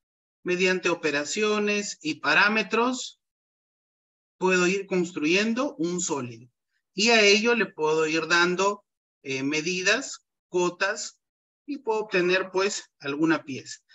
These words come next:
Esto es importantísimo. Yo creo que, eh, con las nuevas tecnologías y con la integración cada vez más de los software, eh, tanto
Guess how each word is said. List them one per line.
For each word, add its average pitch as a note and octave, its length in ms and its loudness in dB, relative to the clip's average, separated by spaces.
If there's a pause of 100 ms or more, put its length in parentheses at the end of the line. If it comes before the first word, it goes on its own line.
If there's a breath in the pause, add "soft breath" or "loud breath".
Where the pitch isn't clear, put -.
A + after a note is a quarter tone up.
(140 soft breath)
Esto D4 240 0
es - 80 2
importantísimo. E3+ 1080 2
Yo G3 160 0
creo A3 260 -4
que, - 300 -2 (500)
eh, D3+ 300 -2
con E3 160 4
las D#3+ 100 4
nuevas G3+ 340 0
tecnologías F3+ 1080 -2 (120)
y D3+ 300 -8
con D3+ 240 -4
la D3+ 120 2
integración D3+ 840 -2
cada E3 280 4
vez D#3+ 200 0
más E3+ 440 0 (440)
de C#3 220 -4
los C#3 260 -6
software, D3+ 580 0 (480)
eh, - 220 -20
tanto D#3 640 -2